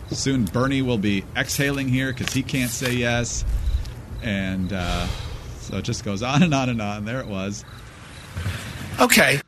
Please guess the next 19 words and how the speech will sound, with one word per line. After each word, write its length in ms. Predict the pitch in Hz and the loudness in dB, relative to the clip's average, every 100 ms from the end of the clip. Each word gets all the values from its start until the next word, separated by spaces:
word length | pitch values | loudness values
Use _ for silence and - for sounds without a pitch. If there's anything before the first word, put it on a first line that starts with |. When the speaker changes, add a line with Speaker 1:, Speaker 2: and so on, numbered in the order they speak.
| - - 117 | -10 -8 -2
Speaker 1:
And 160 | 117 | 4
then 140 | 131 110 | 6 6
Bloomberg 440 | - 143 123 123 | 6 8 8 8
goes 240 | 117 113 | 6 4
on 160 | 104 101 | 4 2
with 80 | 101 | 2
his 140 | 98 | 2
answer. 420 | 117 110 104 80 | 2 2 -2 -6
So 160 | 101 131 | -4 -2
then, 300 | 165 180 170 | 2 2 4
uh, 260 | 156 143 143 | 2 2 2
the, 240 | 135 135 | 0 -2
the 420 | 131 139 135 127 - - | 0 0 0 0 -6 -10
hue 180 | - 277 | 0 2
and 120 | 214 | 4
cry 220 | 147 185 151 | 4 4 4
yesterday, 440 | 120 110 113 107 | 2 2 2 2
Jim, 240 | 90 120 | 4 2
was, 300 | 131 127 123 | 4 4 2